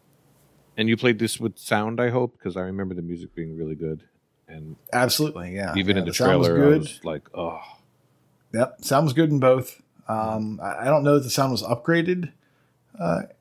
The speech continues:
Speaker 2: in the remastered. Uh, maybe it was. Um, but, uh, it, they were good. They're good games. And Tesla Grad two, like I said, on all fronts, I feel is an improvement over Tesla Grad.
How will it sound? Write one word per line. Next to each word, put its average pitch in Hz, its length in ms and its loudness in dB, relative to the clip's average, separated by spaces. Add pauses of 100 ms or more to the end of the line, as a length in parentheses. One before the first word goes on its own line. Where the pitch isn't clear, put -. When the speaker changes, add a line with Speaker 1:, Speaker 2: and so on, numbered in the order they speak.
Speaker 2:
in 151 160 2
the 147 80 4
remastered. 165 600 4
Uh, 101 40 0
maybe 110 260 2
it 110 80 2
was. 117 500 2
Um, 98 460 -2 (400)
but, 117 320 -2
uh, 98 400 2 (200)
it, - 420 -12
they 110 120 -4
were 127 100 2
good. 160 280 4 (140)
They're 160 140 4
good 185 180 4
games. 196 480 2 (160)
And 113 300 0
Tesla - 240 -4
Grad 147 180 4
two, 185 140 6
like 113 120 2
I 107 40 -4
said, - 240 -2 (280)
on 113 200 -2
all 127 200 6
fronts, 143 360 0
I 101 140 -4
feel 107 260 -2
is 101 180 -4
an 104 100 -2
improvement 107 640 2
over 95 220 -4
Tesla - 320 -2
Grad. - 240 -4